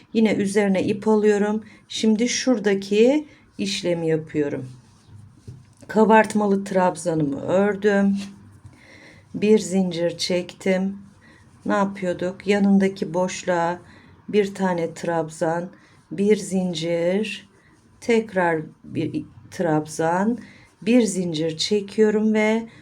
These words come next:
dördüncüde kabartmalı trabzanımı yapıyorum.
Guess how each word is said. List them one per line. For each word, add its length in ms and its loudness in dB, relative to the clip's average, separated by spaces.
dördüncüde 1120 0
kabartmalı 1040 0
trabzanımı 720 -2
yapıyorum. 600 -6